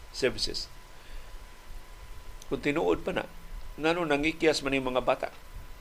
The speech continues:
Nga gipanglugo sila o gipugo sila pagminyo o mga dagko. Ngano nalugos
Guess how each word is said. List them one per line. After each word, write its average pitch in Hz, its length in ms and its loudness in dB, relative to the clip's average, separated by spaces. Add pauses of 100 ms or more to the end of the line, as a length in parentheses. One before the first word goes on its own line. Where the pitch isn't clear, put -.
(1600)
Nga 127 80 2
gipanglugo 117 640 4
sila - 240 0 (400)
o 120 80 2
gipugo 123 480 4
sila 139 240 6
pagminyo 127 480 2
o - 80 -2
mga 120 320 2
dagko. - 240 -2 (880)
Ngano 175 160 8
nalugos 170 480 10